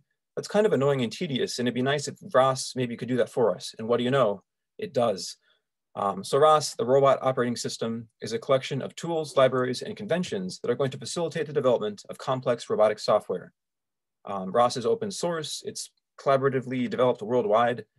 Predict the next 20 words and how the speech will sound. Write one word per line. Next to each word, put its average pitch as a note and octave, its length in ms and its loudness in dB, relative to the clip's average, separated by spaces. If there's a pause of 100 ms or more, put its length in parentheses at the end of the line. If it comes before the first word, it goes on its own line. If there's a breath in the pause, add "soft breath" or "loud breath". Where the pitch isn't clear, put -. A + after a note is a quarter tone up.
(320)
um, G#2 280 -2
and A#2 80 -2
it's B2 120 -8 (100)
often C#3+ 280 2
used C3 240 -6
throughout B2+ 300 2
research D#3 420 -6
in B2 100 -6
both A2+ 240 0 (220)
academia C3 640 -4
and B2 180 -4
industry, B2 540 -6 (420)
um, F#2+ 380 -6 (100)
especially A2 360 -4
on G#2 100 -4
campus G#2 320 -8
here G2+ 360 -2
with G#2 220 -6
Professor G2 320 -10
Howard, F#2+ 400 -2